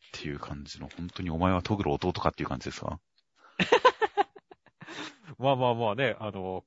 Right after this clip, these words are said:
Speaker 2: 桑原を殺すことによってね。<laughs> あの、覚醒させますからねっていう。
Speaker 1: いう、そのくらいの、まあ、バトルジャンキー感。なかなかこの作品にここまでのバトルジャンキーはいなかったですからね。
Speaker 2: そうだね。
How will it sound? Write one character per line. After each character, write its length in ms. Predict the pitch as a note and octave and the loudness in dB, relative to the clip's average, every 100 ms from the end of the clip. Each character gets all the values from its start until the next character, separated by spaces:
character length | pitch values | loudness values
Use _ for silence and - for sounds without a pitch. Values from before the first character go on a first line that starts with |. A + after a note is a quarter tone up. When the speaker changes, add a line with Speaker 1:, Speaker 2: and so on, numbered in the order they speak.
| - | -6
Speaker 2:
桑 260 | - D3 | 6 8
原 220 | B2+ A2 F#2+ | 8 6 4
を 220 | F#2 - | 0 -6
殺 220 | - A2+ A#2+ | 0 2 2
す 100 | - | 2
こ 100 | C3 | 4
と 100 | A2+ | 4
に 80 | |
よ 80 | F#2 | 4
っ 20 | - | 0
て 120 | G#2+ | 4
ね。 140 | C3 - - - B4+ - A#4 - - A4 - | 4 6 6 8 8 8 6 4 -10 -10 -10
<laughs> 1000 | - - - _ - - - - - - | -14 -16 -16 _ -6 -4 -4 -6 -8 0
あ 160 | A2 | 0
の、 260 | G#2 F#2+ F#2 - | 2 -2 -4 -2
覚 200 | G#2+ - | -4 2
醒 80 | D3+ | 2
さ 100 | B2 | 6
せ 100 | C3+ | 6
ま 100 | B2+ | 6
す 80 | |
か 60 | - | 2
ら 80 | G2 | 0
ね 60 | |
っ 40 | - | -2
て 200 | - F2 | -4 -8
い 60 | |
う。 40 | F2 - - - _ _ _ _ | -6 -6 -8 -14 _ _ _ _
Speaker 1:
い 40 | D#2 | -8
う、 60 | D2 | -8
そ 160 | - | -6
の 100 | F2+ | -6
く 120 | - | 0
ら 100 | G2+ | 2
い 60 | F#2+ | 2
の、 100 | F#2 | 4
ま 160 | F2 D#2+ | 6 6
あ、 60 | |
バ 140 | D2 D2+ | 6 2
ト 80 | |
ル 80 | F2 | 2
ジ 100 | E2+ | 2
ャ 40 | E2 | 2
ン 80 | |
キ 180 | D#2 E2+ | 0 -4
ー 60 | D2+ | -4
感。 220 | D2+ D2+ | -4 -4
な 80 | E2+ | 0
か 120 | C3 | 2
な 80 | C#3+ | 6
か 120 | C#3+ | 6
こ 120 | - | 6
の 60 | C3+ | 6
作 220 | C3+ - | 6 4
品 80 | B2+ | 0
に 80 | A#2 | 0
こ 120 | - | 6
こ 80 | B2+ | 6
ま 60 | |
で 80 | G2+ | 6
の 80 | D#2 | 4
バ 100 | D#2+ | 4
ト 80 | F2+ | 4
ル 60 | |
ジ 60 | F#2 | 4
ャ 60 | |
ン 20 | E2+ | 4
キ 80 | D#2 | 4
ー 20 | |
は 60 | |
い 20 | D2+ | 4
な 80 | |
か 80 | E2+ | 2
っ 20 | |
た 80 | - | 0
で 60 | - | -4
す 80 | - | -4
か 60 | |
ら 60 | - | -2
ね。 160 | F#2 - _ _ _ _ _ | -4 -6 _ _ _ _ _
Speaker 2:
そ 120 | - | -4
う 100 | G#2+ - | -2 2
だ 60 | |
ね。 120 | C3 | 2